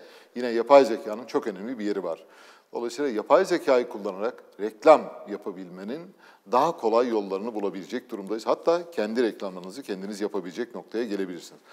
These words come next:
Ama öncelikle yapay zekayı kullanmanız gerekiyor. Bunları konuşmak üzere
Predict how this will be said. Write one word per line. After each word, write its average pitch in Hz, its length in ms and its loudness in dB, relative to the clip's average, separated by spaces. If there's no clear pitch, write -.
Ama 143 180 -4
öncelikle 147 460 0
yapay 135 420 -2
zekayı 92 460 -6
kullanmanız 92 580 -6
gerekiyor. 90 420 -10
Bunları 147 240 2
konuşmak 156 420 2
üzere 110 360 2